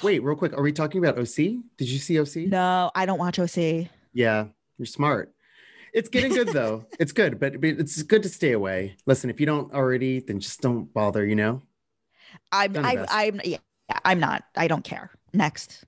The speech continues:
Speaker 1: Yeah, yeah,
Speaker 2: Like, they've given me
Speaker 1: yeah.
Speaker 2: so much. There, there's too much stuff that I care about to
Speaker 1: Yeah.
Speaker 2: dip into things that I don't.
Speaker 1: Um, I was gonna make one more note about Miami, but I totally forget what it is. Oh, Steven Krugel, who's also known as Faces by Bravo, he was on here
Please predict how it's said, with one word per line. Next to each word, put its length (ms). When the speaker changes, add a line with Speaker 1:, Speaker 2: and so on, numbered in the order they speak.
Speaker 1:
Yeah, 200
yeah, 140
Speaker 2:
Like, 100
they've 140
given 260
me 60
Speaker 1:
yeah. 60
Speaker 2:
so 140
much. 180
There, 220
there's 340
too 160
much 360
stuff 220
that 100
I 60
care 260
about 300
to 160
Speaker 1:
Yeah. 200
Speaker 2:
dip 120
into 220
things 180
that 80
I 60
don't. 220
Speaker 1:
Um, 320
I 60
was 100
gonna 240
make 200
one 140
more 140
note 140
about 180
Miami, 300
but 140
I 40
totally 260
forget 260
what 140
it 80
is. 360
Oh, 260
Steven 420
Krugel, 540
who's 280
also 220
known 140
as 100
Faces 280
by 140
Bravo, 340
he 120
was 160
on 140
here 380